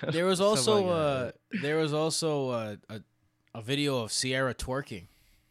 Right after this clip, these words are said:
Speaker 2: and his head next to it, like, pointing at it, like, yeah.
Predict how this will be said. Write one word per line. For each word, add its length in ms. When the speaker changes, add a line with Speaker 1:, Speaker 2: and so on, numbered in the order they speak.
Speaker 2:
and 140
his 180
head 260
next 220
to 160
it, 40
like, 160
pointing 380
at 140
it, 60
like, 220
yeah. 280